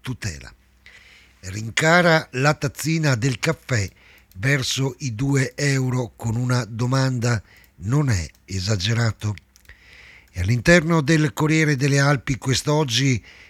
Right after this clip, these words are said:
viene dato ampio spazio anche a Dal Pont, la comunità migliore, soluzione per il caso San Rocco,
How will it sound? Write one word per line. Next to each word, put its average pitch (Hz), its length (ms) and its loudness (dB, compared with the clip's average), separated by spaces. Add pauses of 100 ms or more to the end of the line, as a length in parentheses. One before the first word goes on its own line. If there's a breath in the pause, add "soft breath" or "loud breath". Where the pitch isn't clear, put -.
viene 123 260 -2
dato 131 380 0
ampio 123 500 0
spazio 123 840 0 (520 loud breath)
anche 123 640 -2
a 117 300 -2
Dal 110 420 0
Pont, 160 880 0
la 117 200 -4
comunità 117 840 0
migliore, 127 840 0 (400 loud breath)
soluzione 123 920 0
per 113 140 0
il 107 140 -4
caso 120 300 -2
San 139 280 0
Rocco, 156 560 0